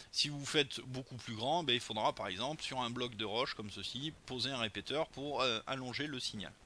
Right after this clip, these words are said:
Voilà. Le souci c'est que ça va, euh, augmenter d'autant plus la génération de blocs d'eau, vu qu'on fait qu'un bloc sur deux, et que effectivement ici il faut que les blocs se génèrent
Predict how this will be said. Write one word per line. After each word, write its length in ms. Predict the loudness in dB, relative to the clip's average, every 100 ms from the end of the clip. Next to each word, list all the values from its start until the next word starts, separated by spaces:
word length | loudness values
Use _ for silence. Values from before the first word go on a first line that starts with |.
| -20 -20
Voilà. 160 | -18 -18 -18 -16 -14 -16 -16 -10
Le 220 | -6 -6
souci 400 | -4 -4 -2 0
c'est 140 | 0
que 60 | 0
ça 140 | 0
va, 380 | 4 6 6 2 -2
euh, 260 | -2 -2 -2
augmenter 440 | -2 -2 0 -2
d'autant 300 | -2 -4 -6
plus 480 | -6 -6 -2 -2 -2 -10 -16 -16 -16 -8
la 640 | -2 2 2 2 2 0
génération 760 | 0 0 2 2 0 -2 -2 -4
de 160 | -4
blocs 280 | -4 -4 -4
d'eau, 180 | -4 -6 -10 -20 -20 -14 -12
vu 120 | -10
qu'on 160 | -10
fait 200 | -6 -6
qu'un 180 | -2 -2
bloc 200 | -2 -4
sur 240 | -6 -6 -4
deux, 240 | -4 -6 -10 -20 -20 -20 -20 -20 -20 -20 -20 -20 -20 -20 -14 -10 -6 -2
et 100 | -2
que 140 | -2
effectivement 600 | -2 -4 -8 -6 -6 -6 -6
ici 240 | -6 -6
il 60 | -6
faut 140 | -8
que 100 | -6
les 80 | -4
blocs 340 | -2 -4 -8 -18 -20 -12
se 220 | -6 -4
génèrent 440 | -2 -2 -2 -2